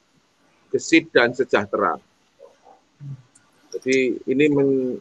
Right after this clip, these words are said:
mencerminkan kembali lagi bahwa jati diri kota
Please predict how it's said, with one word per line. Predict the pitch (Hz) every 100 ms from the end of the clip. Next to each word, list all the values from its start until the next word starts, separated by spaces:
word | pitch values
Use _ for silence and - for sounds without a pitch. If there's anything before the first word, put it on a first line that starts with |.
| -
mencerminkan | 135 127 127 131 127 120 139 147 143 131 - - _ _ -
kembali | - 139 127 147
lagi | 135 127 147 151 139
bahwa | 117 110 110
jati | - 113 135
diri | 120 113
kota | 120 113